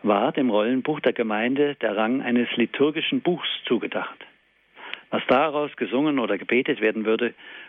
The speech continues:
konnte die Würde eines liturgischen Vollzugs und Zeichens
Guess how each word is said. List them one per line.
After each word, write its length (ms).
konnte 360
die 200
Würde 280
eines 280
liturgischen 640
Vollzugs 640
und 260
Zeichens 420